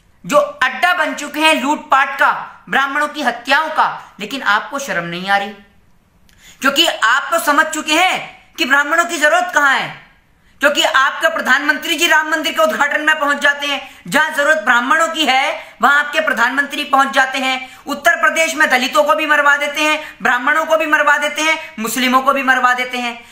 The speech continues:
तो आप तो किसी के भी नहीं है, आप ना राम के हैं, ना रहीम के हैं, आप कुर्सी के पुजारी हैं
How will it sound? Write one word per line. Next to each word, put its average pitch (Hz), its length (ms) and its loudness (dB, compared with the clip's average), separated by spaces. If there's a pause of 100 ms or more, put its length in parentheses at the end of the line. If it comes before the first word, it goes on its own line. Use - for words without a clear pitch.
(160)
तो 302 60 2
आप 311 480 2
तो 359 80 0
किसी 359 320 -4
के 359 140 2
भी 349 120 -2
नहीं 320 200 2
है, 339 400 -2 (500)
आप 254 280 2
ना 294 140 2
राम 247 400 2
के 302 160 -2
हैं, 311 120 4
ना 311 140 2
रहीम 262 440 -2
के 285 120 -4
हैं, 226 360 0 (180)
आप 269 320 0
कुर्सी 269 340 -2
के 330 120 0
पुजारी 247 540 0
हैं 269 320 -2